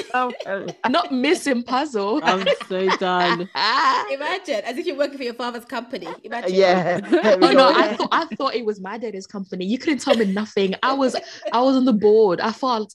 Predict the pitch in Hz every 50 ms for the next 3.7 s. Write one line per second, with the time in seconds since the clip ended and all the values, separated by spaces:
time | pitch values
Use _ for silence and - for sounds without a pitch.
0 | - 226 214 202 208 185 175 - - 226 - 208 - 226 269 359 466 480 466 453
1 | 415 392 - 277 269 262 - - 320 294 220 170 147 151 - - - - 247 240
2 | - - 208 208 220 254 302 320 - 185 190 - - - - 220 220 208 202 170
3 | 143 73 - 190 214 190 175 165 - - - 165 170 -